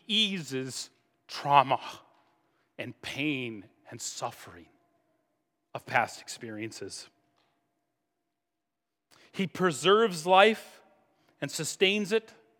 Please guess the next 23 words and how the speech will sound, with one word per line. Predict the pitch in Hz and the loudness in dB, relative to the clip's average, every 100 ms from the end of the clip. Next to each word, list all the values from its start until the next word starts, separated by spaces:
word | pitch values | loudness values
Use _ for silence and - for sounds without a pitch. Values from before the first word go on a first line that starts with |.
| _ _ _ - | _ _ _ -10
and | 127 | -8
he | 123 151 | -6 -10
takes | - 156 147 - | -4 -4 -4 -8
it | 110 - - _ _ _ _ _ _ _ _ _ _ | -12 -12 -20 _ _ _ _ _ _ _ _ _ _
and | 127 117 | -8 -6
removes | 113 117 104 | -6 -8 -8
it. | 104 - - _ _ _ _ _ _ - - | -10 -12 -20 _ _ _ _ _ _ -20 -4
He | 196 | 0
governs | 160 190 190 208 143 | 6 8 8 2 2
life | 170 185 196 | 8 8 8
and | 214 180 | 2 2
death, | 147 143 - | 4 2 2
both | 160 170 | 2 2
the | 175 | 0
manner | 165 160 170 190 214 233 233 _ _ _ - _ _ _ | -4 2 4 4 2 -4 -8 _ _ _ -20 _ _ _
and | 185 185 | 2 2
the | 175 | 0
time. | - 185 156 139 135 - _ _ - | -2 0 0 -2 -6 -14 _ _ 6
Life | 165 175 | 6 8
and | 202 | 4
death | 170 170 - | 2 2 0
over | 165 160 185 | -4 -2 0
animals, | 185 214 220 226 220 | 2 2 0 -4 -2